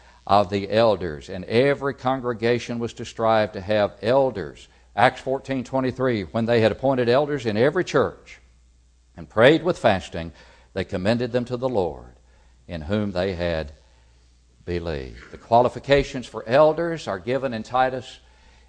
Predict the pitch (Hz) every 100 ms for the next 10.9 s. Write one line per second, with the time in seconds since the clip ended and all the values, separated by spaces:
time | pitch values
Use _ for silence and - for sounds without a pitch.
0 | - 87 90 101 107 98 85 135 156 147
1 | 160 165 151 - 110 113 117 120 117 -
2 | 113 107 113 107 113 104 98 - _ _
3 | _ 107 120 120 104 104 107 - 95 87
4 | 95 87 85 101 90 104 87 - 78 101
5 | 92 82 90 87 - - 98 85 - 92
6 | 80 - 71 - 80 71 - _ _ _
7 | _ _ _ _ 85 80 82 76 64 52
8 | - 80 98 82 60 - _ _ _ _
9 | _ _ _ _ _ _ _ _ 87 98
10 | 98 - 104 95 - 82 - -